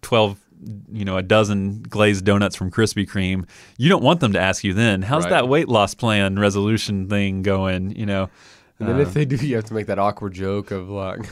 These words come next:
Speaker 2: <laughs> we're not talking about that right now.
Speaker 1: Right, <laughs> exactly. So, um, an accountability partner, uh, or group, you know, if you've got a community or a small group, uh, from your church, that's also a really great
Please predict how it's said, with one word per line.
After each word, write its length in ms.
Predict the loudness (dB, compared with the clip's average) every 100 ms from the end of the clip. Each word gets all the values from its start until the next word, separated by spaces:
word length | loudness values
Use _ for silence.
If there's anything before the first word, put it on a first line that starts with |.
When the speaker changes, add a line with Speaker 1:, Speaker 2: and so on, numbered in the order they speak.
| -16
Speaker 2:
<laughs> 760 | -18 -16 -18 -20 -20 -20 -20 -14
we're 180 | -8 -6
not 120 | -6
talking 140 | -6
about 140 | -4 -2
that 100 | 0
right 160 | 2
now. 120 | 4 4
Speaker 1:
Right, 140 | 6
<laughs> 80 | 4
exactly. 540 | 4 2 2 -2 -6 -8 -20 -20 -20 _
So, 640 | -8 2 6 6 6 2 -4
um, 400 | -2 0 0 -2
an 80 | -4
accountability 680 | -4 -2 -2 0 0 0 -2
partner, 560 | -2 -2 -2 -6 -8
uh, 220 | -8 -6 -4
or 160 | -2 -2
group, 380 | -4 -6 -6 -14 -12
you 140 | -6
know, 120 | -4
if 100 | -4
you've 140 | -6 -6
got 160 | -4
a 80 | -4
community 540 | -4 -6 -4 -4 -4
or 160 | -4 -4
a 40 |
small 280 | -6 -4 -4
group, 320 | -4 -4 -6 -10 _ _ -12
uh, 220 | -6 -6
from 180 | -6 -8
your 100 | -8
church, 300 | -4 -4 -4
that's 180 | -8 -4
also 440 | -4 -4 -8 -10 -10
a 80 | -10
really 440 | -8 -4 -4 -4
great 360 | -4 -4 -4